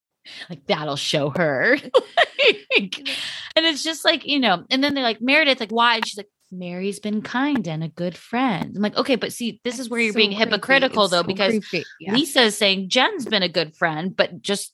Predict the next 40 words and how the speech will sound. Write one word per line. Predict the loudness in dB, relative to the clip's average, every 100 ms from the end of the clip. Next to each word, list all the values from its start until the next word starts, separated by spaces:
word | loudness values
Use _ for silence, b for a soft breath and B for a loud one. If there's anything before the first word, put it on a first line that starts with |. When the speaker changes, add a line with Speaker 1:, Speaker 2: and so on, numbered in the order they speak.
| _
Speaker 1:
to | -2 0
Lisa, | 2 -2 -2 -4 -4 -6 -8
a | -4
cl-, | -6 -4
you | -6 0
know, | 2 2 4
not | 2 2
to | 0
you. | 2 2
You | 0 -4
see | -2 -2 0
that | -2
Mary | 0 2 2
s-, | 0 -4 -6
says | 0 0 0
these | -4 -2
things | -2 0
about | 2 2
other | 2 0
people, | -4 -6
so | -6
you're | -4 -2
being | -2 0
a | 0
hypocrite | 0 -4 -6 -2
in |
that | -2 -2
sense. | -4 -6 B 2
What | 2
does | 2 2
Mary | 6 6 4 2
know? | 0 -2 -8 _ _ _ _ _ _ _ _ -20 _ -10
Speaker 2:
I |
don't | -6 -6
know. | -8 -10 -14 _ _ _ _ _ _ -2
Well, | 4 6
I | 6 4
know | 4
one | 4 2 0
thing. | -6